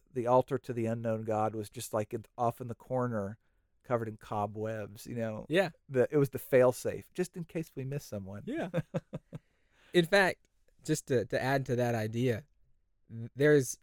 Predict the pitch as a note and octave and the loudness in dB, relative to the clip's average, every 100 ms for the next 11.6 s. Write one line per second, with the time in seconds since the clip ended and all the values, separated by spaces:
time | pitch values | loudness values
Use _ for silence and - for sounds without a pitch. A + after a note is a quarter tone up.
0 | _ - F3 F#3+ F3+ D#3+ C3 A#2+ C#3+ D3 | _ 0 2 4 4 2 0 -2 2 2
1 | - A#2+ A2+ A2+ A2 A#2+ A2+ B2+ - C#3 | 2 -4 -2 -2 -2 -2 -2 -2 -2 0
2 | C3 A#2 - C3 A#2 F#2 - D3+ C#3 B2 | 0 -2 0 0 0 -4 0 2 2 -2
3 | _ _ _ _ _ - D3+ D3+ C#3+ - | _ _ _ _ _ 4 8 8 4 0
4 | C3 B2+ D3 D3 D3 C3 C3 A#2+ C3+ C3 | 0 2 4 2 2 -2 0 2 2 2
5 | A#2+ A#2 - B2+ A#2+ - _ - C3 - | 0 -2 2 4 2 -4 _ -6 -4 -2
6 | C#3+ C#3 C3 - B2 B2 B2 A2+ A2 A2 | 0 2 2 2 2 4 4 4 2 0
7 | B2+ A#2 G2+ - _ _ _ _ _ _ | 0 -2 -6 -12 _ _ _ _ _ _
8 | _ D3+ - E3+ G#3+ F3 B2+ C#3+ C3+ C3 | _ 2 2 4 6 6 4 -2 -2 -2
9 | - D3+ C#3+ C#3 C3 B2+ C#3 - A#2 A2 | 2 2 4 2 4 4 4 2 -4 -4
10 | A2+ - _ - A#2+ A2 - - D#3 D3 | -6 -12 _ 0 0 0 -6 -2 -2 -2
11 | A2+ - C#3+ - - - | -4 0 0 -2 -12 -18